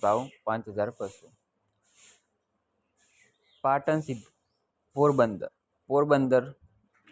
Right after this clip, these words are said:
ન્યૂનતમ ભાવ ચાર હજાર, મહત્તમ ભાવ ચાર હજાર નવસો અને સરેરાશ ભાવ ચાર હજાર ચારસો પચાસ. જામનગર,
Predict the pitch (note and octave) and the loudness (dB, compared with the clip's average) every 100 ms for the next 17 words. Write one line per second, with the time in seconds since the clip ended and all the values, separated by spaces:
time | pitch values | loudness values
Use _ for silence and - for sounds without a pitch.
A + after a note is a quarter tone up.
0 | - - - - C#3 D3 D3+ D#3 D#3 B2+ | -12 -10 -6 0 2 4 4 2 6 6
1 | B2+ B2+ A#2 B2 B2+ B2+ C#3 - - - | 6 4 4 4 4 0 -2 -10 -20 -20
2 | _ - - - _ - _ _ B2+ C#3 | _ -12 -12 -16 _ -20 _ _ 2 2
3 | C#3 D3+ C#3+ B2 B2+ C3 B2 A#2 A2+ A2+ | 2 0 4 4 4 2 4 4 4 0
4 | A2 A#2 A#2+ B2+ B2 C#3 _ _ _ _ | 2 0 0 -10 -14 -14 _ _ _ _
5 | - B2+ B2 C3+ C3+ C3 A2+ A2+ A2+ - | -10 -10 -4 0 0 0 0 0 -2 -2
6 | A2+ A2+ A2 G#2+ G2+ F#2+ A2+ C3+ _ G2 | -2 0 -4 0 0 0 -8 -16 _ -14
7 | F#2+ - - - _ _ _ _ _ _ | -12 -14 -16 -20 _ _ _ _ _ _
8 | _ _ - _ - A#2 C#3 C#3 A2 F2+ | _ _ -20 _ -8 0 0 2 0 -4
9 | - | -10